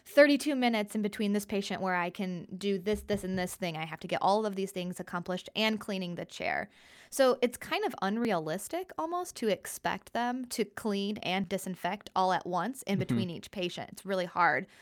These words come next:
Speaker 1: for their time to do that, especially because if you think about it, these chairs are creating revenue.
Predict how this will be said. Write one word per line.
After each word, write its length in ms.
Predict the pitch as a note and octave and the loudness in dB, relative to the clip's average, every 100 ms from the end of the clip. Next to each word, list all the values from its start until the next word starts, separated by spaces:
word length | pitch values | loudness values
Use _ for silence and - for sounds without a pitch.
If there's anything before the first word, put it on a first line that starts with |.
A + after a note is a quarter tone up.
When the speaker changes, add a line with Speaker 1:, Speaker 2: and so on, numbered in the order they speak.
| - | -20
Speaker 1:
for 180 | - G3 | -2 2
their 160 | F3 E3+ | 4 2
time 340 | - F#3 F#3 F3+ | 2 0 0 -4
to 100 | F3 | -4
do 180 | G3 F3+ | -2 2
that, 240 | D#3+ - - - - | 2 2 -2 -16 -8
especially 400 | G#3 C#4+ C#4+ D#4+ | -2 0 0 -4
because 360 | D4 C#4 F#3+ G3 | -4 -2 -2 -2
if 140 | G3 | -6
you 80 | G3+ | -8
think 180 | D4+ D4+ | -6 -6
about 320 | G3 E3+ F3 | -2 -2 0
it, 220 | F#3 G3+ _ - - - - | 0 -2 _ -20 -20 -20 -4
these 320 | A#3+ A#3+ A#3+ - _ _ - | 0 0 -2 -14 _ _ -14
chairs 540 | - C#4+ B3 F#3 F#3+ G3 | -2 2 4 4 4 2
are 100 | F#3 | -2
creating 580 | - G#3 F3 E3+ E3+ | 0 0 2 -2 -4
revenue. 640 | E3+ G#3 F#3 C#3+ - A#1 | 2 2 2 -4 -8 -8